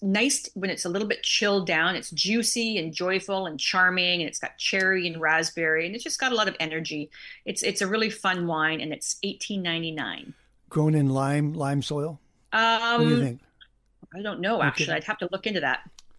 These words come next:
Speaker 2: Well, you schooled me, but I, I may have my regions wrong. Um,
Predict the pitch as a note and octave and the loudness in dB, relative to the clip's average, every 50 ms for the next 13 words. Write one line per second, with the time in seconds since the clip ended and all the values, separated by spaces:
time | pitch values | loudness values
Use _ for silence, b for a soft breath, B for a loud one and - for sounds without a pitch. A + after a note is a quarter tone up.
0 | - - - - - - C3 C3 C#3+ C#3+ E3 F3+ - - - A3 C4+ C4 A3 D#3 | -20 -20 -20 -18 -14 -8 -4 0 2 2 2 2 0 0 0 0 2 2 2 2
1 | C3+ B2 C#3+ F3+ - - - D#3+ D3 D3+ - G#3 D#3 D3 C3+ D#3 - E3 D3 D3 | 2 0 0 -4 -10 -16 -12 -10 -10 -8 -6 -4 -4 -4 -4 -4 -6 -6 -4 -2
2 | D3+ D3 C#3 C#3 C3 B2+ B2+ B2+ C3 D#3 E3+ D3 C#3+ B2 G2+ A#2 A#2+ A2 A2 B | 0 0 0 0 -2 -2 0 2 2 4 4 4 2 2 0 -2 -4 -6 -8 B
3 | B B B B B B B - D3 D3+ D3+ D3+ D#3 D3 B2+ | B B B B B B B 2 4 4 6 4 4 2 0